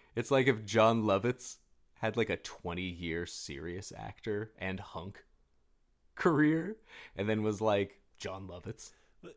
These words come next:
Speaker 2: he, he made a whole movie career out of, like, twelve episodes of a forgotten
Speaker 1: <laughs>
Speaker 2: T V show.
Speaker 1: Yeah, of a failed
Speaker 2: Of a
Speaker 1: six
Speaker 2: police
Speaker 1: episode
Speaker 2: squad,
Speaker 1: pilot.
Speaker 2: like, yeah.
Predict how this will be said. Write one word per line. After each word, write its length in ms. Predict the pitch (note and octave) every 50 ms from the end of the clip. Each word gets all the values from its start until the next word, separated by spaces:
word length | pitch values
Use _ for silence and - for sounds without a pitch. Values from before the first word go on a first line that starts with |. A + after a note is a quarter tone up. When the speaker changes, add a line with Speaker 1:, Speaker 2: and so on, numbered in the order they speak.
| _ -
Speaker 2:
he, 140 | - D3+ - -
he 220 | - - - E3+
made 200 | E3+ E3+ E3+ D#3
a 40 | D#3
whole 220 | - - E3+ F3
movie 340 | D#3+ D#3 D#3+ D#3+ D#3+ E3 D#3+
career 340 | D#3 - - A#2 A2+ A2+ F2+
out 120 | A2 A2+ A#2
of, 120 | A2 A2
like, 240 | A2 G2+ F2+ - -
twelve 340 | - - A#2+ A#2 A#2+ B2 A2
episodes 520 | A2 A2 A#2 A2+ - - G2 F2 E2 D#2+
of 120 | E2 D#2+ F2
a 100 | D#2+ D2+
forgotten 580 | - - - G2 E2 E2 F#2+ F#2+ G2+ - F2+ E2+
Speaker 1:
<laughs> 20 |
Speaker 2:
T 220 | - - - G2
V 200 | F#2 - - D4+
show. 160 | D4 - - C#4
Speaker 1:
Yeah, 100 | B3 - -
of 120 | A#3 G3+ G3+
a 140 | F#3+ E3+ D#3 - - - - -
failed 320 | C#3 D3 D3 D3 D3 C3+
Speaker 2:
Of 100 | G#2+ G#2
a 60 | A2
Speaker 1:
six 240 | - C#3+ C3 G2+ G2
Speaker 2:
police 200 | G#2 D3+ - -
Speaker 1:
episode 80 | D#3 C#3
Speaker 2:
squad, 380 | - B2+ A2+ A2 A2 A2+ A2+ A2+
Speaker 1:
pilot. 200 | B2+ A#2+ A#2 G#2
Speaker 2:
like, 120 | F#2+ F2+ - - B2+
yeah. 220 | C3 B2+ G#2+ -